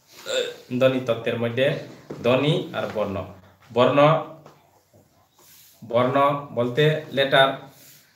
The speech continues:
বাক প্রত্যঙ্গজাত প্রত্যেকটি ধ্বনি এককের জন্য প্রত্যেক ভাষায় লেখার সময় এক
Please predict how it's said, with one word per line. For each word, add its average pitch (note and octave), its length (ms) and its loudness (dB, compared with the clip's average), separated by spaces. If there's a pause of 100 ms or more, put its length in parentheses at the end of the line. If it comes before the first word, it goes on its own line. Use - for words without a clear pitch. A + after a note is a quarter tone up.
(100)
বাক C3 360 6
প্রত্যঙ্গজাত C3+ 680 -2 (540)
প্রত্যেকটি D#3 500 2 (100)
ধ্বনি D3+ 280 2 (1300)
এককের B2 520 0
জন্য C3 220 2 (200)
প্রত্যেক C#3+ 400 2
ভাষায় D3 420 2 (100)
লেখার C#3 360 2 (120)
সময় D3 360 4 (520)
এক B2+ 100 2